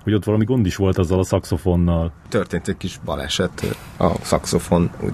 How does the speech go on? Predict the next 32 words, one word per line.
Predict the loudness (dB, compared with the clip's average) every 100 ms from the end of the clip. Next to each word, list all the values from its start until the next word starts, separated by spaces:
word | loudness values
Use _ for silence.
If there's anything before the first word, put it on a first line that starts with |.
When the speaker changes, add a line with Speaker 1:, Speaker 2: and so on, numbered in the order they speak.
| 0
Speaker 2:
döntött, | 2 2 0 0
hogy | 2
elhagyja | 2 0 0 0 -2
a | 0
kanapét, | 2 2 2 2 0 0
és | -4
a |
földre | -2 -2 -2 0 -2
érkezik. | -2 -2 -2 -2 -4 -16 -18 -14 -2 2
Speaker 1:
Mhm. | 2 0
Speaker 2:
És | -2 2
ennek | 2 2 0
következtében | 2 2 2 0 0 0 2 2 2
volt | 2 -2 0
egy | -2 -2 -10 -14 -12 -6
húsz | -2 -2 0
perces | -2 0 -2 -2
leállás | 0 2 2 0 -2 -2 -4 -8 -16 -14
a | -6 -4 -4 -10 0
egyébként | 2 2 0 -2 -2
is | 0
feszített | 0 0 -2 -4 -4 -2
tempóba, | -2 0 2 2 4 2 0 -8 -14 -14 -16 -6
és | -2 0
akkor | 0 2 4 6 4 0 0
a, | 2 2 0
a | 0
lányok | 2 4 4 4 2 0
a, | 0 0 -2 -12 -6
a | -2
Ritmo | 0 0 0 -2
Fesztiváltól, | -2 -4 -4 -2 0 0 0 2 2 0